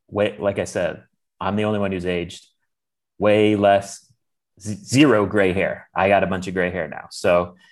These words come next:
it was funny seeing that picture. Um, so yeah, you, you touched a little bit about, you know, your expertise. We can go into a lot of different areas. And so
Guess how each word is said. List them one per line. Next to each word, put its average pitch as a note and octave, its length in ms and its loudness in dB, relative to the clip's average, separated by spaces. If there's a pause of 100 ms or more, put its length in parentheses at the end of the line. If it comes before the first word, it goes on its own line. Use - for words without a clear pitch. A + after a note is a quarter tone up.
(140)
it A2 80 4
was A#2 120 2
funny B2 280 4
seeing A#2 320 0
that A2 200 -4
picture. G#2 540 -6 (100)
Um, G#2 540 0 (540)
so D#3+ 120 2
yeah, C#3 100 8
you, D#3+ 280 0
you G#3 140 -4
touched - 340 -2
a C#3+ 40 0
little B2+ 220 0
bit A#2 180 2
about, G#2+ 380 0 (120)
you G#2+ 120 -10
know, E2+ 220 -10 (340)
your G#2+ 160 2
expertise. A#2 600 -4
We B2+ 80 -2
can B2 180 -4
go A#2+ 140 2
into A#2 240 -4
a - 20 -4
lot G2+ 240 0
of G#2+ 100 -2
different A2 300 -8
areas. F2+ 320 -6
And F#2+ 140 -12
so G#2 380 -2